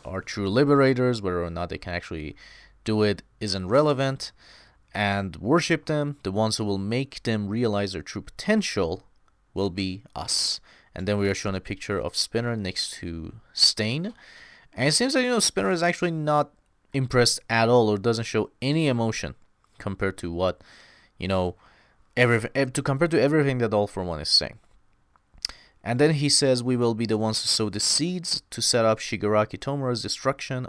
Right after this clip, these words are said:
of the future." Then we are shown Hawks and West Genis in the car while Endeavor is flying, and they're talking, you know, stupid stuff, saying that, you know,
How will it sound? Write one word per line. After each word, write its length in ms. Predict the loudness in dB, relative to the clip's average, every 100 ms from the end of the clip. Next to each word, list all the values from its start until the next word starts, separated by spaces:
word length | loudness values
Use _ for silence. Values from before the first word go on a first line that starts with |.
| -10
of 100 | -12
the 100 | -14
future." 480 | -10 -10 -10 -14 -14 -20 -20 -20 -2
Then 220 | 2 2
we 140 | 4 4
are 100 | 4
shown 320 | 0 -2 -2
Hawks 580 | -4 2 4 4 0 -2
and 300 | -2 -4 -2
West 260 | -4 -4
Genis 480 | -6 -4 -2 -2 -2 -6 -20 -20 -20 -12
in 140 | -6
the 80 | -6
car 380 | 0 4 4 4
while 240 | 2 0
Endeavor 400 | 0 -2 -2 -2
is 120 | -4
flying, 540 | -6 0 2 4 0 -4 -14 -20 _ -8
and 200 | -6 0
they're 160 | 0 0
talking, 640 | 0 0 2 0 -4 -6 -10
you 80 | -6
know, 200 | -6 -6 -16 -20 _ _ _ -4
stupid 320 | 0 2 2
stuff, 340 | 4 6 4
saying 320 | 2 0 0
that, 140 | 0 0
you 100 | 0
know, 240 | -2 -4